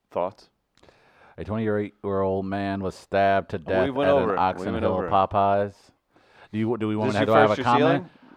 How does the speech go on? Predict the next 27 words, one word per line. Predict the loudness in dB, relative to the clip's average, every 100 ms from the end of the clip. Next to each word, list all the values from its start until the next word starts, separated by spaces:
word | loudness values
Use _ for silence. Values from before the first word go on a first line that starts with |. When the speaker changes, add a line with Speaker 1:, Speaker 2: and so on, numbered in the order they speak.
| 0
Speaker 2:
I | 6 6
Speaker 1:
First | 4
you're | -2
hearing | -2 -2
of | -6
it? | -8 _
Speaker 2:
Uh, | 0 2 2 0
no, | 2
I | 0
think | 0 -2
I | -2
Speaker 1:
Oh, | -2
Speaker 2:
saw | -2 0 -2
Speaker 1:
okay. |
Speaker 2:
it | -4
last | -4 -6 -8
night. | -10 -8 -10 -2
Speaker 1:
Will | 0
this | 0
continue | -4 -8 -8 -6
to | -6
happen, | -6 -6 -6 -8
and | -6
are | -6 -8
you | -10
surprised? | -12 -10 -10 -14 _ _ _ _ _ _ _ _ _ _ _ _ _
Speaker 2:
Um, | -4 -2 -2 -2 -2 -4 -6 -8 -12 -16 -20